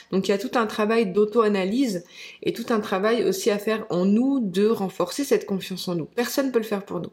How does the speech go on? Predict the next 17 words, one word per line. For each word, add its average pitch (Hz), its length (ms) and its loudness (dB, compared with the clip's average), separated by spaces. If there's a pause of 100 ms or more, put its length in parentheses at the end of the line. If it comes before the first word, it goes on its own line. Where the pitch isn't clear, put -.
Il - 80 -2
y - 20 4
a 190 60 2
personne 262 420 -2
qui 214 120 -4
va 208 120 2
nous 196 140 2
dire, « 208 280 0 (560)
Oui, 247 340 2
euh, 196 140 2
regarde, 196 520 0
c'est 190 180 -2
bon, 220 200 0
t'es 214 160 0
bonne 202 200 2
là-dedans, 202 400 0
fais-le. » 208 380 0